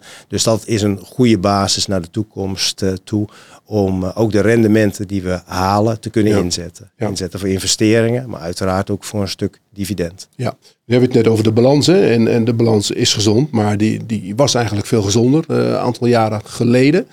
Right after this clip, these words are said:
Speaker 2: We kunnen er ook niet omheen draaien natuurlijk. Aandelenkoers
Speaker 1: Nee.
Speaker 2: heeft, eh, nou ja, elf, twaalf euro was misschien ook een beetje overdreven. Destijds door, eh, denk ik, het aandeleninkoopprogramma toen, maar nu rond de tweeënhalf. Ehm, wat zijn je gevoelens daarover?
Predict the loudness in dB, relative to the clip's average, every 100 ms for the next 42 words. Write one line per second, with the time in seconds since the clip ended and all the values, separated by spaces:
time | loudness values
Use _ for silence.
0 | _ _ _ _ 2 4 4 2 2 2
1 | 2 2 2 2 2 2 2 2 2 2
2 | 4 2 2 0 0 -2 -2 0 0 0
3 | 0 0 0 0 0 -4 _ _ _ -16
4 | -16 -16 _ 0 0 -2 -12 _ 0 2
5 | 4 4 4 6 4 2 2 2 4 4
6 | 4 4 2 2 2 2 2 0 2 0
7 | 2 2 2 0 -6 _ _ -4 -2 0
8 | -2 0 0 0 -2 -2 0 2 2 0
9 | -2 -2 -2 0 0 0 2 2 2 2
10 | 0 -2 -4 -2 0 2 2 2 2 -2
11 | -12 _ _ _ _ _ -2 2 4 6
12 | 6 6 6 6 4 4 4 2 2 2
13 | 2 2 0 -2